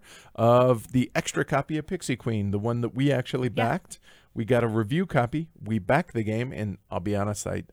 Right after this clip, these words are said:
Speaker 1: I had forgotten we had
Speaker 2: Yeah,
Speaker 1: backed
Speaker 2: we
Speaker 1: the
Speaker 2: were like,
Speaker 1: game.
Speaker 2: "Oh, Pixie Queen."
Speaker 1: Cool.
Speaker 2: <laughs>
Speaker 1: So that said, we offered to give it away. The contest is closed. We, we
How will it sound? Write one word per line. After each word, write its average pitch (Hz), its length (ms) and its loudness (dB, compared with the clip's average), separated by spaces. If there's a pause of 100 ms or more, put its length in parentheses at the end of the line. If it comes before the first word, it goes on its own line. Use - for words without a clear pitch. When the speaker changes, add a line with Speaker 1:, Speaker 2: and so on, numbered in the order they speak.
Speaker 1:
I 101 80 -4
had 92 120 -6
forgotten 101 640 -8
we 107 180 -6
had 92 180 -6
Speaker 2:
Yeah, 226 220 -2
Speaker 1:
backed 165 100 4
Speaker 2:
we 233 100 0
Speaker 1:
the 233 60 2
Speaker 2:
were 226 60 0
like, 220 160 2
Speaker 1:
game. 226 100 -2
Speaker 2:
"Oh, 403 380 2 (160)
Pixie 370 260 -6
Queen." 226 320 -8
Speaker 1:
Cool. 254 280 2 (220)
Speaker 2:
<laughs> - 200 0
Speaker 1:
So 160 340 4
that 147 260 2
said, 165 380 2 (100)
we 117 460 -4
offered 117 340 -2
to 117 80 -4
give 113 220 0
it 113 80 2
away. 170 320 2 (180)
The - 60 -20
contest 196 440 2
is 180 120 2
closed. 123 720 4
We, 120 220 0
we 113 500 -2